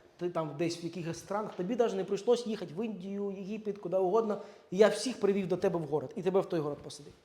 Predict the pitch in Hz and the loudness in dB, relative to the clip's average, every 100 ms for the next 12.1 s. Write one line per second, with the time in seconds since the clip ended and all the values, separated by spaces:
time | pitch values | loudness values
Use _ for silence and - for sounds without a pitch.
0 | _ _ _ _ - _ _ _ _ _ | _ _ _ _ -20 _ _ _ _ _
1 | _ - - 240 226 214 185 156 147 127 | _ -10 2 4 4 0 -4 -6 -8 -10
2 | 120 - _ _ _ 160 165 214 214 208 | -16 -20 _ _ _ -2 4 4 4 0
3 | 202 180 - 175 - 175 - 185 180 - | 0 -2 -4 -6 -4 -2 0 0 0 -2
4 | 170 165 160 147 - - - _ - 170 | -2 -2 -4 -8 -12 -20 -20 _ -4 -2
5 | - 254 226 196 175 143 131 - 214 175 | 6 10 10 8 4 0 -4 2 2 0
6 | - 196 175 175 175 190 - 170 139 151 | -2 -2 -2 -4 2 2 2 -4 -6 -6
7 | 151 143 160 160 226 151 - - - - | -8 -12 -10 -6 -6 -8 -12 -20 -20 -20
8 | _ - 147 - - - 165 160 240 254 | _ -10 -10 -10 -20 -8 -2 4 10 10
9 | 214 220 196 226 226 185 175 - - 233 | 10 8 8 6 4 -2 -6 -10 0 2
10 | 233 - 196 170 156 139 - - _ _ | 4 0 -4 -2 -2 -4 -10 -20 _ _
11 | _ - - - - 190 214 214 262 269 | _ -20 -20 -20 -2 4 6 8 12 12
12 | 262 | 12